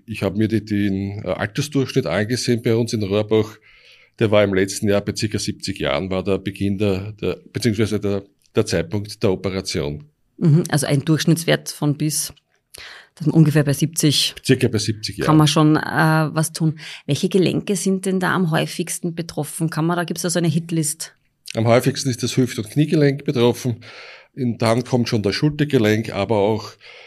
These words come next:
Speaker 1: immer mehr das Daumensattelgelenk.
Speaker 2: Mhm. Wie kann man sich das vorstellen?
Speaker 1: Das ist das sogenannte Schneiderballen ist es. Das ist, äh,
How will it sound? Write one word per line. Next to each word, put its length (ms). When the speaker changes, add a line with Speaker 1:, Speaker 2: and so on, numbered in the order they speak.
Speaker 1:
immer 260
mehr 300
das 340
Daumensattelgelenk. 1200
Speaker 2:
Mhm. 680
Wie 80
kann 100
man 80
sich 100
das 100
vorstellen? 560
Speaker 1:
Das 160
ist 120
das 60
sogenannte 380
Schneiderballen 680
ist 220
es. 340
Das 140
ist, 240
äh, 60